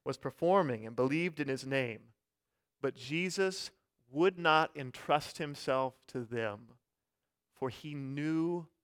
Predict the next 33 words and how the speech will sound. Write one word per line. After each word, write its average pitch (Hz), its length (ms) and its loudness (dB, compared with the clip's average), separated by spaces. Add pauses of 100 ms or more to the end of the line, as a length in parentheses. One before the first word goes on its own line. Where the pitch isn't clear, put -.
(560)
all 139 460 4
people." - 580 -14
And 127 80 -8
it 131 80 -10
says, 143 320 2
as 123 80 -6
he 127 100 -6
go 139 180 -2
on, 139 280 -4
he 143 180 -8
knew 156 320 0
what 165 240 2
was 123 320 -4
in 147 300 -6
them. 107 240 -6 (1080)
And 131 140 -14
so 135 140 -4
he 131 160 -12
wouldn't 147 500 -6 (580)
entrust 127 520 -2
himself 120 560 -6 (960)
to 190 320 -10
them. 113 220 -16 (720)
Jesus 160 540 -6
knows 135 400 -6
the 123 100 -8
crowd, 123 640 -2 (480)
and 131 140 -10
so 135 160 -2
he 123 140 -10
doesn't 151 420 0
stake - 400 -2
his - 240 -8